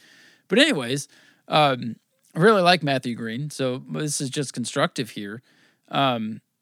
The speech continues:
if he would just focus on keeping his car in his lane and not trying to run everybody over if he, you know, gets into somebody, then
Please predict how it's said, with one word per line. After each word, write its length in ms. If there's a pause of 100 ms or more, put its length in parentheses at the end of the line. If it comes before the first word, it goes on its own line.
(280)
if 120
he 80
would 120
just 200
focus 360
on 140
keeping 360
his 200
car 240
in 80
his 240
lane 300
and 100
not 160
trying 200
to 40
run 200
everybody 380
over 320
if 120
he, 260 (140)
you 100
know, 220 (440)
gets 220
into 180
somebody, 600 (200)
then 440